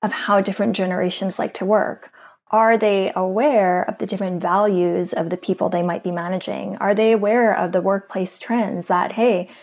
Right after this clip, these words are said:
millennials are leaving very high-paying jobs? Are they aware that people want to work for a company because they want to feel fulfilled? It's not just about a paycheck.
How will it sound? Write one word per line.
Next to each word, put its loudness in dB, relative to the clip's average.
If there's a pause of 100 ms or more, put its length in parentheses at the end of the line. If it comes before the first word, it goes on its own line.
(200)
millennials 2
are 4
leaving 2 (220)
very 2
high-paying 0
jobs? -2 (720)
Are 2
they 6
aware 6
that 0
people 0
want 0
to -4
work -2
for -2
a -4
company 2
because -4
they 0
want 0
to -4
feel 0
fulfilled? 0
It's -8
not -2
just -6
about 0
a -4
paycheck. -4